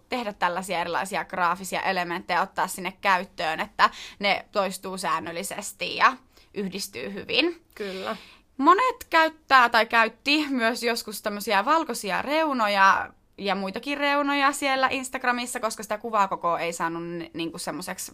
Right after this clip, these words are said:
Speaker 1: vaakasuuntaiseksi tai
Speaker 2: Niin, neliö oli se
Speaker 1: pystysuuntaiseksi.
Speaker 2: ainut vaihtoehto.
Speaker 1: Joo, niin
Speaker 2: Joo.
Speaker 1: sit alettiin käyttää sitä valkoista reunaa, että saatiin se kokonaisuudessaan sinne, mutta niitä ei tosiaan enää sitten ehkä kannatakaan käyttää, että ne helposti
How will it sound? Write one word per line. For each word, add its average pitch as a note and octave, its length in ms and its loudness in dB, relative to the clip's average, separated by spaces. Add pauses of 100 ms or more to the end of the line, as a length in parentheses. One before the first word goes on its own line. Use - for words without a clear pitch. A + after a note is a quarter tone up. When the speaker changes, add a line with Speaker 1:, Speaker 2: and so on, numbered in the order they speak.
Speaker 1:
vaakasuuntaiseksi E3 960 -2
tai A#3 100 0
Speaker 2:
Niin, G#3 300 2
neliö G#3+ 340 4
oli F#3+ 180 0
se G#3 60 0
Speaker 1:
pystysuuntaiseksi. F#3+ 420 0
Speaker 2:
ainut G3+ 380 -2
vaihtoehto. A3+ 420 4
Speaker 1:
Joo, G3 160 6
niin G3+ 160 -2
Speaker 2:
Joo. G#3+ 120 4
Speaker 1:
sit G3+ 60 2
alettiin G3 300 -2
käyttää F3+ 280 -2
sitä F#3+ 160 -4
valkoista F#3 400 0
reunaa, D#3+ 400 2
että G3 180 -6
saatiin D#3+ 360 -4
se F#3+ 80 -6
kokonaisuudessaan F#3 920 -4
sinne, F#3+ 240 -6
mutta F3+ 300 -8
niitä C4+ 320 0
ei G#3+ 60 0
tosiaan G#3 400 0
enää F3+ 340 0
sitten F#3 380 -8 (720)
ehkä F#3 280 -2
kannatakaan G3+ 800 0
käyttää, F#3 600 4
että G3 140 -4
ne G3+ 40 -6
helposti F#3+ 460 -4